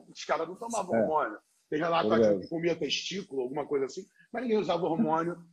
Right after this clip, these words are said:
Speaker 1: <laughs> né, sistematicamente. Então, assim, se a gente tem referenciais antigos de homens fortes, e a gente sabe até início do, do, do século passado, os fisiculturistas tinham caras
Speaker 2: Hum.
Speaker 1: enormes, com portes de cem, cem, cento e poucos quilos,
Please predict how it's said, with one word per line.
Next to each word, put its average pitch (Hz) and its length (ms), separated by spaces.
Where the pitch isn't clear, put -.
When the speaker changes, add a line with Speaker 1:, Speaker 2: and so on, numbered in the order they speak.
Speaker 1:
<laughs> - 200
né, 180 360
sistematicamente. 175 1040
Então, 151 360
assim, 170 300
se 147 100
a - 20
gente 156 220
tem 190 120
referenciais 170 1120
antigos 143 800
de 110 200
homens 135 320
fortes, - 480
e 151 60
a 156 40
gente 156 200
sabe 180 260
até 190 340
início 190 440
do, 165 180
do, 135 160
do 131 120
século 165 360
passado, 160 500
os 151 80
fisiculturistas 143 880
tinham 170 340
caras 170 340
Speaker 2:
Hum. 202 40
Speaker 1:
enormes, 160 640
com 131 140
portes 151 480
de 131 80
cem, 156 340
cem, 143 400
cento 151 240
e 147 40
poucos - 340
quilos, 165 480